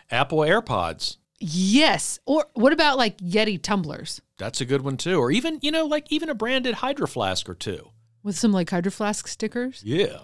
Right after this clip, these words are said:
Speaker 1: Well, what, what do you think the stickers would say?
Speaker 2: Pendulum Land Podcast,
Speaker 1: Oh.
Speaker 2: I J, what have you.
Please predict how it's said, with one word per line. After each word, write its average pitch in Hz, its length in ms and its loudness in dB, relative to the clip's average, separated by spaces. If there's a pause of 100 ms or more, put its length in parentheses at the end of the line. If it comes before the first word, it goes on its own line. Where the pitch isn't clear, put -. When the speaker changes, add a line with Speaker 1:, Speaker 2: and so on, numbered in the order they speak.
(120)
Speaker 1:
Well, 95 120 -6
what, 113 160 2
what 120 80 2
do 127 60 2
you 120 60 0
think 123 200 0
the 107 60 -10
stickers 127 380 -4
would 87 120 -6
say? 80 340 -6 (460)
Speaker 2:
Pendulum 156 380 -2
Land 143 180 -6
Podcast, 151 560 -6 (100)
Speaker 1:
Oh. 85 200 -10
Speaker 2:
I 170 220 0
J, 170 460 0 (100)
what 214 120 -2
have 165 240 -2
you. 196 160 -4